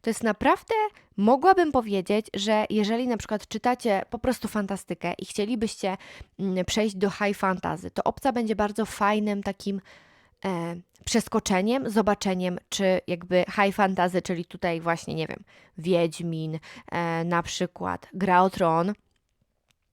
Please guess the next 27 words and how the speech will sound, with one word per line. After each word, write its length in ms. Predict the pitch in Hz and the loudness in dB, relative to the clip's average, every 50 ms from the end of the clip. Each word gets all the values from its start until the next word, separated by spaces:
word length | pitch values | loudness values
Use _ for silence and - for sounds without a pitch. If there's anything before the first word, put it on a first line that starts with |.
| - - - | -20 -8 -2
czy 120 | - 240 | 0 2
właśnie 280 | 196 208 220 220 - 214 | 4 4 2 2 0 -2
ten 160 | 202 202 196 | -2 -2 -2
gatunek 400 | 190 208 196 - 196 196 190 185 | 0 -2 -2 -2 -2 -4 -4 -4
w 40 | - | -4
ogóle 340 | 190 175 175 185 180 175 175 | -6 -4 -2 0 0 0 0
jest 340 | 165 170 170 - - - - _ - | -2 -4 -6 -8 -12 -20 -20 _ -16
dla 340 | 165 156 170 175 175 175 170 | -10 -4 0 2 2 2 2
was. 280 | 165 - - - - - - - - - - | 0 -2 -6 -8 -12 -18 -16 -16 -16 -16 -10
Ponieważ 340 | - - 208 233 254 262 247 - - | -4 -2 -2 0 0 0 -2 -2 2
Obca, 480 | - 247 277 - - - 247 208 208 - | 2 2 2 2 -2 0 2 2 2 2
ona 300 | 220 220 220 214 214 214 - - _ - | 2 2 2 2 2 0 -4 -10 _ -2
nie 240 | 202 208 226 285 320 | 0 2 2 2 2
jest 240 | 311 254 208 - - | 0 0 -2 -2 -10
bardzo 560 | 185 175 160 - 220 220 226 220 190 190 202 | -8 -4 2 4 4 4 4 2 0 -2 -2
jakąś 300 | 190 185 185 190 190 185 | -2 -2 -2 -4 -6 -4
taką 260 | - 196 - - 190 | -4 -4 -4 -4 -4
skomplikowaną 800 | 185 - - 202 185 - - 190 - 185 180 196 196 196 185 180 | -4 -2 -2 -4 -2 -2 -4 -4 -2 -2 0 0 0 0 0 -2
fantastyką, 800 | - - 175 165 160 170 165 - - - - - 185 190 214 240 - - - - - | -2 -4 -6 -6 -6 -8 -10 -8 -10 -10 -6 0 0 2 2 0 -2 -6 -16 -14 -10
natomiast 400 | - 190 185 - 262 277 254 - | -8 -4 -2 0 2 2 0 0
mamy 320 | - 202 196 196 220 233 226 | 0 2 2 2 4 2 0
tu 120 | - 220 | 0 -2
już 160 | 214 202 190 | -4 -4 -4
takie 220 | - 208 185 - 196 | -4 -6 -4 -4 -2
naprawdę 520 | 185 175 - - 208 220 214 220 202 196 - - | -4 -2 0 0 0 0 0 0 -2 -2 -2 -4
mocne 540 | 165 185 180 180 196 220 - - 214 190 175 | -4 -2 0 0 0 0 -2 -2 0 0 2
zalążki 680 | 185 175 170 175 180 196 - - - - - 185 | 2 2 2 2 0 0 -2 -6 -10 -6 -6 -6